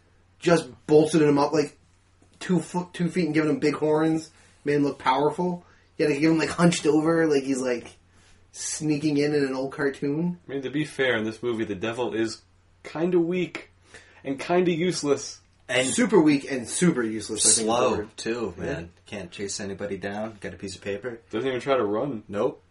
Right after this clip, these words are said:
Speaker 1: Yeah.
Speaker 2: He just disappears into thin air.
Speaker 3: And just accepts that his contract's gone. Can't get it himself. Has to hire somebody.
Speaker 2: Yeah, that's, that's silly.
Speaker 1: Well, it's interesting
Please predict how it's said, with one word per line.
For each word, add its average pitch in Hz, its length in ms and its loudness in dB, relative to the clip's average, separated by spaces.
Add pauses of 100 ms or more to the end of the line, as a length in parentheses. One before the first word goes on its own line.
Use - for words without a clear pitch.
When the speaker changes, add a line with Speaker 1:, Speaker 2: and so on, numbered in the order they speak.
(200)
Speaker 1:
Yeah. 107 160 -16
Speaker 2:
He 110 60 -12
just 110 200 -10
disappears 127 540 -6
into 117 160 -6
thin 127 220 -8
air. 117 240 -8
Speaker 3:
And 117 100 -10
just 127 160 -2
accepts 151 440 -4
that 107 160 -4
his 95 280 -8 (100)
contract's 113 460 -12
gone. 113 320 -16 (580)
Can't 120 160 -12
get 117 120 -10
it 120 40 -10
himself. 117 600 -8
Has 110 160 -12
to 110 60 -18
hire 110 200 -6
somebody. 117 400 -12 (160)
Speaker 2:
Yeah, 110 100 -14 (240)
that's, - 300 -18 (280)
that's - 140 -18
silly. 107 380 -2 (640)
Speaker 1:
Well, 180 120 2
it's 240 100 -4
interesting 240 540 -2